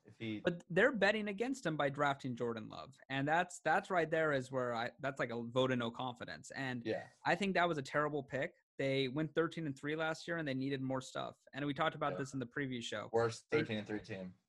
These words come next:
Speaker 2: They needed receivers. They could have traded up to get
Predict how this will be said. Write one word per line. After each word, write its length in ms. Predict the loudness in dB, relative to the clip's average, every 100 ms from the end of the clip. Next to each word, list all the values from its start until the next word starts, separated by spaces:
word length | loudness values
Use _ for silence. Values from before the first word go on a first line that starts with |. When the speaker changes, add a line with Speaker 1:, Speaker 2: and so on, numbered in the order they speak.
| _
Speaker 2:
They 80 | 0
needed 340 | 4 4 4 4
receivers. 720 | 0 -2 -2 -2 -6 -8 -6
They 100 | -4
could 160 | -2 -2
have 140 | 0
traded 340 | 2 2 2 0
up 180 | -2 -4
to 80 | -4
get 200 | -4